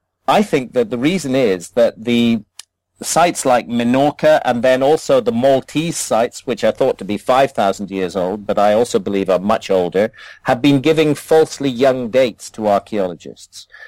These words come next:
And what I mean by that is that there is no objective technique to date the cutting of stone. It's important to be clear on that. When we talk about carbon dating,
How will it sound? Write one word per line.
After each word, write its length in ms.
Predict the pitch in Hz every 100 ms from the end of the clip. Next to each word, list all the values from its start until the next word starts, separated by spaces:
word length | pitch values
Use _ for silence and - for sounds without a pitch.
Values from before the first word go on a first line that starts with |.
| _ -
And 120 | -
what 160 | -
I 120 | 185 165
mean 280 | 151 151
by 200 | 123 123
that 340 | 117 147 139 -
is 380 | 80 78 - _ - _ _ -
that 200 | 127 _ _ _ _ _ _ _
there 240 | 131 156
is 220 | 185 214
no 500 | 160 151 156 160 156 -
objective 680 | 117 - 147 - 123 107
technique 720 | - - - 113 113 78 - _ _
to 140 | - 110
date 500 | 90 131 127 - - _ -
the 120 | 117
cutting 460 | - 123 - 107
of 120 | 95 -
stone. 540 | - 104 82 78 - _ _ _ _ _ _
It's 160 | - -
important 340 | 120 185 147
to 60 | 135
be 100 | 120
clear 300 | - 143 120
on 80 | 101
that. 160 | 98 98
When 140 | 120
we 140 | 143 175
talk 240 | 196 180
about 260 | 156 135 -
carbon 460 | - 135 131 120
dating, 500 | 110 107 - 131 170